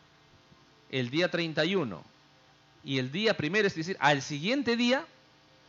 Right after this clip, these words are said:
ya le resolvieron, ya le dieron su, este, medida cautelar.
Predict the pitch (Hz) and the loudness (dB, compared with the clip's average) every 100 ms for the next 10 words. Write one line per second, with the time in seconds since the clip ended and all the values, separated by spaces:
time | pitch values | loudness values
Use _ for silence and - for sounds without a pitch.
0 | 123 202 240 202 165 156 151 190 190 185 | 0 2 4 2 0 -2 0 0 0 -8
1 | - - - - _ - 143 202 170 147 | -20 -20 -20 -20 _ -10 -6 -4 -4 -4
2 | 185 180 - 175 175 - - 123 117 - | -6 -6 -6 -6 -8 -12 -10 -10 -10 -14
3 | 110 123 147 147 139 110 104 98 85 | -10 -6 -2 0 0 0 -2 -6 -6